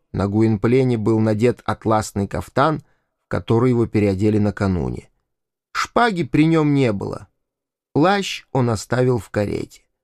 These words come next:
Под аркой королевских ворот, служившей въездом для экипажей, находилась боковая дверь, которой вело несколько ступенек. Церемониал требует, чтобы лицу, которому оказывается почёт,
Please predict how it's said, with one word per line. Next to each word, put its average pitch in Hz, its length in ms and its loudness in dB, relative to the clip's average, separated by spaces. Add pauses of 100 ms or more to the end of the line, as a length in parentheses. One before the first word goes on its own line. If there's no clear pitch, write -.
(640)
Под 117 200 0
аркой 196 300 2
королевских 170 720 0
ворот, 170 400 0
служившей 117 600 -2
въездом 110 560 2
для 107 180 0
экипажей, 151 680 -2 (380)
находилась 175 600 2
боковая 180 500 2
дверь, 147 440 2
которой 117 460 0
вело 123 300 4
несколько 139 480 -2
ступенек. 101 640 -2 (580)
Церемониал 226 600 2
требует, 175 500 0
чтобы 113 300 -2
лицу, 143 320 0
которому 131 440 2
оказывается 117 600 -2
почёт, 113 520 -2